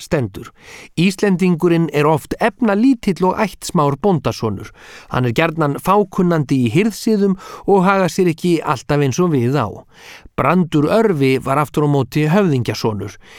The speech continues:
Í lok sögunnar ætti þér að vera ljóst hvað viðurnefnið Örvi stendur fyrir.“ „Hann hefur sagt konungi margt frá örleikum hans og mælti konungur:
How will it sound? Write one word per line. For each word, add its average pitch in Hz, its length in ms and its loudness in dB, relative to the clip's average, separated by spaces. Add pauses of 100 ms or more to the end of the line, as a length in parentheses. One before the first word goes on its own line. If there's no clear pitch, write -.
(180)
Í 127 200 0
lok 160 320 2
sögunnar 139 580 2
ætti 139 320 -4
þér 135 220 2
að 127 100 0
vera 120 160 0
ljóst - 400 0
hvað 135 240 0
viðurnefnið 147 720 2
Örvi 113 520 0 (120)
stendur 123 480 -4
fyrir.“ 120 360 -4 (1500)
„Hann 156 280 0
hefur 143 220 0
sagt - 340 -4
konungi 185 500 2
margt 196 340 -2
frá 135 160 -2
örleikum 135 600 0
hans 226 420 -4
og 113 180 -4
mælti 151 460 -2
konungur: 160 640 0